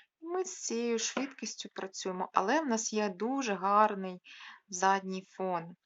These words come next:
Ми зараз будемо робити практично те саме, що ми і робили по, а, мокрому. От ми намалювали три гілочки. От ми їх так, як вони ростуть. Далі. Ми пам'ятаємо, що в нас воно, е,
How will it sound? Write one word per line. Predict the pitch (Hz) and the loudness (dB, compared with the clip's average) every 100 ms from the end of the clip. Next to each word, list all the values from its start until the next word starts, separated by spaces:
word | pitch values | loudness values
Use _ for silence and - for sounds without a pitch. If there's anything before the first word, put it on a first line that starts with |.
| _ - - - - | _ -14 -12 -12 0
Ми | 214 403 | 6 8
зараз | 427 349 220 | 10 8 6
будемо | 214 247 214 214 214 | 4 4 4 4 4
робити | 208 196 208 - 175 - _ | 4 4 2 0 -6 -6 _
практично | 262 294 - - - 277 | 0 0 2 4 4 4
те | - 311 | 4 2
саме, | - 311 311 277 | 6 8 8 8
що | 247 - 254 | 6 6 6
ми | 240 247 247 | 6 6 4
і | 208 | 4
робили | 202 196 185 220 247 233 - _ | 2 2 6 6 6 4 0 _
по, | - 202 220 214 208 196 - | -2 2 6 8 8 6 2
а, | 185 185 185 | 0 2 0
мокрому. | 185 196 185 - 175 170 170 - _ - - - - | 0 -2 -2 -6 -14 -16 -18 -20 _ -20 -20 -20 -4
От | 415 415 | 0 4
ми | 226 | 6
намалювали | 208 208 214 220 262 294 226 | 4 4 0 8 12 12 10
три | 214 214 | 0 -2
гілочки. | 214 180 190 170 165 - - - 185 _ _ _ _ _ _ _ | -2 -2 -2 -2 -4 -6 -8 -14 -16 _ _ _ _ _ _ _
От | 208 220 - | -8 -8 -4
ми | 196 | -6
їх | 190 - | -6 -6
так, | - 180 - _ _ _ _ _ _ - | -6 -6 -8 _ _ _ _ _ _ -10
як | 190 - | -10 -8
вони | 190 190 | -8 -6
ростуть. | 185 - - 175 | -8 -10 -10 -14
Далі. | 175 208 196 165 165 175 _ - - - _ - | 0 4 4 2 -6 -14 _ -20 -20 -20 _ -14
Ми | 190 208 262 | -4 -2 0
пам'ятаємо, | 262 254 233 233 233 262 254 220 | 0 0 0 0 4 4 4 2
що | - 180 | 0 -2
в | |
нас | 190 190 220 - | -2 0 0 -2
воно, | 208 202 208 | -4 -2 -2
е, | 214 | -4